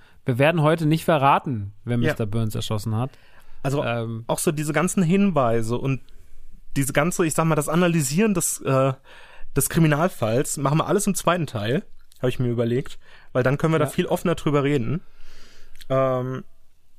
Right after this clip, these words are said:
Speaker 2: und können jetzt aber dafür so ein bisschen drüber reden, was daz-, zwischen den beiden Folgen passiert ist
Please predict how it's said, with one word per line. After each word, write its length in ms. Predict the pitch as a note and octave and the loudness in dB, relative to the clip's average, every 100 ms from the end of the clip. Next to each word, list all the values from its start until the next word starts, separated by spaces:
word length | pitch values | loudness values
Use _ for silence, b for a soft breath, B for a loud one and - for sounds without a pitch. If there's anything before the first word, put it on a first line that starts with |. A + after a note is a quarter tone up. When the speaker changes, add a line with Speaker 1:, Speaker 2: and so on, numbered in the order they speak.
| - - D3+ | -20 -6 -4
Speaker 2:
und 300 | D3 - - | -4 -6 -2
können 180 | D#3+ | 0
jetzt 200 | D3 E3+ | 0 0
aber 120 | E3 D#3+ | 0 2
dafür 300 | D#3+ - D#3+ | 2 0 0
so 60 | |
ein 60 | D#3 | 0
bisschen 260 | F3 E3+ | 2 0
drüber 300 | D3+ - D3+ C#3+ | 0 0 2 2
reden, 260 | D3 C#3+ | 0 0
was 200 | D3 - | -2 -2
daz-, 260 | D3+ - - - - | -2 -4 -6 -14 -10
zwischen 300 | - F#3+ A3 | -2 0 2
den 120 | G3+ | 0
beiden 340 | E3+ D3+ F3 F3 | -2 -2 0 0
Folgen 220 | F3+ F3 | 0 0
passiert 320 | E3+ F3 E3+ | -2 -2 -6
ist 120 | - | -8